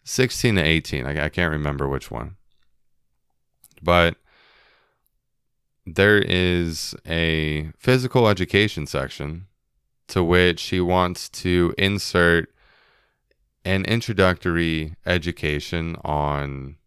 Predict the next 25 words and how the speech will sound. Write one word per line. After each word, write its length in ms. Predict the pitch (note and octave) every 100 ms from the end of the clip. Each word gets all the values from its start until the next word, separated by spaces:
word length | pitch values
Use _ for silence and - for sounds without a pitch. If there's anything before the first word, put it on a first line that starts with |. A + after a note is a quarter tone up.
| _
yoga, 520 | - D#2 F#2 C#2+ E2+ G2+ _
which 380 | D#2 D2 C#2 -
is 320 | D2 C#2+ C#2
fucking 580 | - D2+ C#2+ - E2+ E2
rad. 520 | F#2+ B2 C3+ B2+ A#2+ _ _ _ _ _ _ _ _ _ _ _ _ _ -
And 680 | F#2 F#2 F2 E2+ D#2+ D2+ - _ _ _ _ _ _ _ _ _ _
she 140 | - G#2
broke 220 | G#2+ A#2+
it 100 | A#2
down 200 | F#2+ F#2
like 240 | E2 D#2
this. 540 | - F#2+ F#2 - - - -
"Hey, 500 | - F#2 F2 D2+ C#2+ - _ _ _ _ _ _ _ _ -
um, 580 | D2+ D2 C#2+ C#2+ C#2 C2+ _ _ _ _ _ _ _ _ _
with 160 | F2+ F#2 -
each 600 | A2+ A2+ G#2+ - - - _ _ _ _ _ _ _ _ _ _
subject 460 | - G#2 F2 E2+
matter 320 | E2+ D#2 D#2+ E2
that 140 | D2+
we're 60 | D#2
gonna 120 | D2+
explore 340 | D2 - D#2+
in 60 | D2+
this 160 | D2
class, 680 | - D#2+ D2 D2 D2+ - -